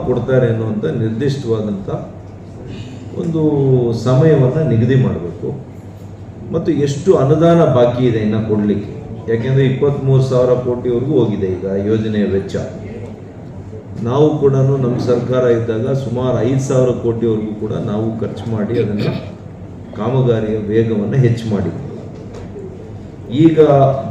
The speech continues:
ಬಾಕಿ ಉಳಿದಿರ್ತಕ್ಕಂಥ ಹಣ ಏನಿದೆ ಅದನ್ನ ಇದೇ ವರ್ಷದಲ್ಲಿ ಕೊಟ್ಟು ಇಪ್ಪತ್ತಾರು, ಇಪ್ಪತ್ತೇಳರೊಳಗಡೆ ಇವರು ನೀರನ್ನ ಈ ಭಾಗಗಳಿಗೆ ಹರಿಸ್ಬೇಕು. ಇನ್ನು ನೀರು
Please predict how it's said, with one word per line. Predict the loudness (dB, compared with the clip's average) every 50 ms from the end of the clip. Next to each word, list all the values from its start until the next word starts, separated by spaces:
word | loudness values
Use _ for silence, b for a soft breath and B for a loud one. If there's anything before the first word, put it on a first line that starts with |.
| -2 0
ಬಾಕಿ | 4 6 6 6 6 6 6 6 8 8
ಉಳಿದಿರ್ತಕ್ಕಂಥ | 8 8 8 6 6 4 4 2 0 0 0 0 -2 0 2 2 2 4 2 2 0 0 -2 -6 -8 -10 -12 -12 -14 -14 -14 -14 -14 -14 -14 -14 -10 -4
ಹಣ | 0 2 4 4 4 4
ಏನಿದೆ | 2 0 0 -2 -2 -6 -8 -8 -10 -8 -8
ಅದನ್ನ | -6 -4 -4 -2 -2 -2 -2 0
ಇದೇ | 2 4 4 6 6
ವರ್ಷದಲ್ಲಿ | 4 4 2 0 0 2 2 2 2 0 0
ಕೊಟ್ಟು | -2 -4 -4 -4 -6 -8 -8 -12 -14 -16 -16 -16 -16 -16 -16 -16 -16 -16 -14 -14 -14 -12 -6 -4 -4
ಇಪ್ಪತ್ತಾರು, | 0 0 0 0 0 0 2 4 4 6 6 4
ಇಪ್ಪತ್ತೇಳರೊಳಗಡೆ | 2 2 0 0 0 2 2 2 2 2 0 0 2 2 4 4 6 6 6 6 8 6 6
ಇವರು | 6 4 2 0 0 0
ನೀರನ್ನ | 0 0 0 0 -2 -2 -4 -4 -4 -2 -2 -2
ಈ | -2 -2 -4 -4 -4
ಭಾಗಗಳಿಗೆ | -2 0 0 2 2 2 2 0 -2 -2 -2 -2
ಹರಿಸ್ಬೇಕು. | -2 -2 -4 -6 -6 -8 -8 -8 -8 -6 -6 -6 -2 -2 -2 -4 -4 -8 -8 -10 -10 -10 -10 -8 -6 -4 -2 -2 -2 -4 -6 -4 -2 0
ಇನ್ನು | 2 4 4 4 4 2
ನೀರು | 2 2 4 4 6 6